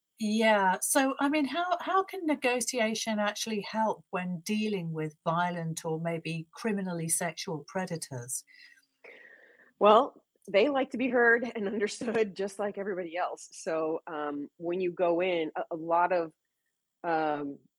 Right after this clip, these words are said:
Speaker 2: police officers, detectives, a lot of them feel like these are scum of the scum, right? The, the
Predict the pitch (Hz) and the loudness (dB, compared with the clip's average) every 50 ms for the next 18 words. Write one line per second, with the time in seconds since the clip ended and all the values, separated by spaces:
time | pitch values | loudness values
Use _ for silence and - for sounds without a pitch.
0 | _ - - 175 180 185 - - 175 170 - - - 170 165 160 - 160 - - | _ -8 -4 -4 -4 -2 0 0 0 0 0 -2 -4 -2 -2 -4 -6 -10 -10 -8
1 | 151 147 - - 156 147 - - 156 147 147 160 151 160 147 143 156 147 147 147 | -8 -6 -6 -6 -8 -8 -8 -4 2 4 4 4 4 4 0 -2 -2 -2 -2 -2
2 | - 160 156 156 151 147 151 143 - - _ _ _ _ - 147 - - 165 170 | -2 0 2 4 4 4 4 2 0 -4 _ _ _ _ -20 -12 -6 -4 -2 0
3 | 175 170 160 151 - - - - - 165 156 147 135 135 131 - - 151 131 104 | 2 2 2 0 -2 -8 -6 -2 0 0 0 0 0 -2 -2 -2 0 0 0 0
4 | 85 - 123 131 131 - _ _ _ _ _ _ _ - 156 143 - 139 127 - | -2 -4 -4 -4 -6 -6 _ _ _ _ _ _ _ -20 -16 -10 -8 -8 -6 -6
5 | 135 - | -6 -6